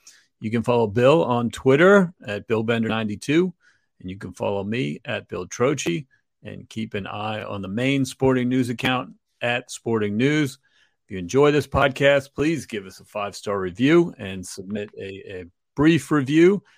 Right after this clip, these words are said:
That would be very helpful to us. We're giving you a half-hour entertainment.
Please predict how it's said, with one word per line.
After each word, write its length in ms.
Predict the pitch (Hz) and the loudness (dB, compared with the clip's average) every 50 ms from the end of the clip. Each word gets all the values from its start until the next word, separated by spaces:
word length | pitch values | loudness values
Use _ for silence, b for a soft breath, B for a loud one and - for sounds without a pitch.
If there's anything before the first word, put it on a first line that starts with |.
| b b b _ - | b b b _ -6
That 200 | 113 110 113 117 | -4 -4 -4 -4
would 240 | 110 107 104 104 | -4 -6 -6 -6
be 300 | 104 110 107 107 104 107 | -6 -6 -4 -4 -4 -6
very 320 | - 110 110 110 110 104 104 | -6 -6 -6 -4 -4 -4 -4
helpful 380 | 107 110 117 110 - - 101 | -4 -4 -4 -4 -6 -8 -8
to 200 | 98 - 107 - | -8 -10 -10 -6
us. 380 | 107 120 139 151 143 - - - | -2 0 0 0 0 -2 -8 -10
We're 140 | - 107 104 | -10 -10 -8
giving 260 | 95 107 104 104 101 | -6 -8 -8 -6 -8
you 80 | 101 101 | -8 -6
a 60 | 98 | -6
half-hour 400 | 107 104 101 - 107 104 104 104 | -6 -6 -6 -4 -4 -4 -2 -4
entertainment. 680 | 107 101 98 - - - 139 156 156 156 160 151 127 | -4 -6 -8 -6 -2 0 0 2 2 2 2 0 0